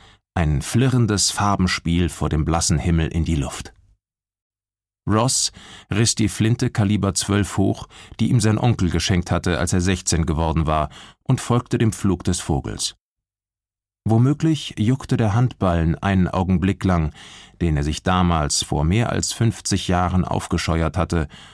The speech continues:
oder pulsierte noch einen Moment. Trotzdem, er drückte ab. Der Schuss zerriss die Stille.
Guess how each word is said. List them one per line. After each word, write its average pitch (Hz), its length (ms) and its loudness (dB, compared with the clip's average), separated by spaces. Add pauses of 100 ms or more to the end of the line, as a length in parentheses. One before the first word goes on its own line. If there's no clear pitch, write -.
(400)
oder 131 180 0
pulsierte 113 720 0
noch 65 200 -4
einen 73 240 -2
Moment. 71 520 0 (920)
Trotzdem, - 680 -2 (880)
er 85 160 2
drückte - 520 -4
ab. - 280 -10 (1300)
Der 104 100 4
Schuss - 380 0
zerriss 107 460 0
die 101 140 0
Stille. 78 460 -2